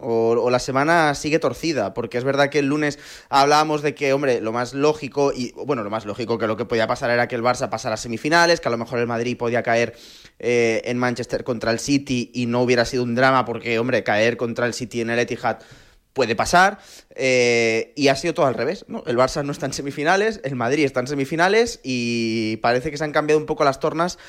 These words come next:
para el clásico de, del domingo. Independientemente de eso,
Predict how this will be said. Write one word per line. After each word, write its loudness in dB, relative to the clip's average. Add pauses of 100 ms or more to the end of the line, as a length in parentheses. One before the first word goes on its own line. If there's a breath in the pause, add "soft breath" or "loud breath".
(320 loud breath)
para 4
el -2
clásico -2
de, 4
del 0
domingo. 0
Independientemente 0
de 4
eso, -2